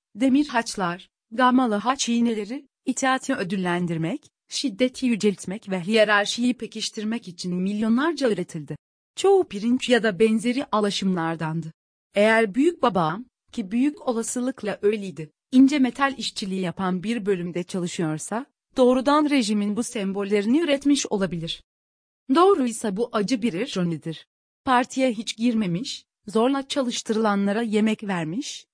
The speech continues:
devletin ideolojisini reddetmiş bir adamın becerisiyle rejimin madalyalarını üretmiş olması.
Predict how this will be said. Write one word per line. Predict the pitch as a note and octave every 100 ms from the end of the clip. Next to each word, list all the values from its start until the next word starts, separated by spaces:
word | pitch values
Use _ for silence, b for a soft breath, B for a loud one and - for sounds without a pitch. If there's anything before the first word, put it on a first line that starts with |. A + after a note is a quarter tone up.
| _ G#3
devletin | B3+ A#3+ C4+ B3+
ideolojisini | B3+ G#3+ A#3 A3+ G#3+ G3+ G3 A3 A#3 A#3
reddetmiş | B3 G#3+ A3+ F3 E3+ -
bir | A3 G3
adamın | F#3+ G3 G3
becerisiyle | G3 F#3 G3+ F#3+ D4 C4 A3
rejimin | C#4+ G3 G#3 B3
madalyalarını | A#3+ G#3 A#3 A#3 A#3 G#3 G#3 G#3 G3
üretmiş | F#3 G#3 C4 C4+
olması. | - G#3 F#3+ F3 -